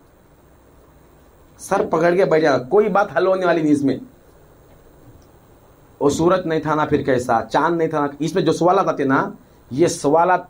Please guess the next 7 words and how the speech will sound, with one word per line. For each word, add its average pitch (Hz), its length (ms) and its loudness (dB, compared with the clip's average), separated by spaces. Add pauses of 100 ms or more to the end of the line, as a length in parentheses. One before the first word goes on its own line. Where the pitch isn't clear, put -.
पूरे 175 300 2
वसावीस 143 840 0
है। - 200 -12 (720)
बास 160 400 0
सवालात 147 760 0
वसावीस 165 760 -2
रहते। - 360 -2